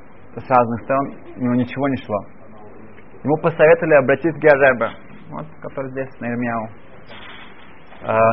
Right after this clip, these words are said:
но он говорит, что я не, я не хасид, я не Гер Ребе, я живу в, в Нью-Йорке, в Нью-Йорке. Он здесь сказал, что это, у меня нет никакого с ним отношения. Я говорю, ну, хорошо.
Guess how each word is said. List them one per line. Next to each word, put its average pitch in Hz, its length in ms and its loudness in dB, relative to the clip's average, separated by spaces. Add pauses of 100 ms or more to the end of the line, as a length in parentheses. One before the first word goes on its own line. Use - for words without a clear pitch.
но 135 80 0
он 185 60 0
говорит, 185 140 -2
что - 160 -10
я 127 220 -4
не, 123 340 -2
я 117 100 -2
не 127 120 -4
хасид, 110 440 -12
я 110 100 -8
не 107 200 -6
Гер 110 160 -4
Ребе, 104 400 -6
я 113 220 0
живу 110 220 -8
в, 104 120 -10
в 104 340 -6
Нью-Йорке, 107 380 -12
в 113 100 -12
Нью-Йорке. 107 640 -8
Он 113 160 -8
здесь 104 200 -6
сказал, 101 280 -6
что - 240 -6 (160)
это, - 100 -10
у 101 40 -10
меня 127 120 -4
нет 143 160 -4
никакого 135 460 -6
с - 100 -14
ним 135 160 -4
отношения. 123 380 -6
Я 156 60 -10
говорю, - 180 -12
ну, 214 120 -14
хорошо. 214 300 -6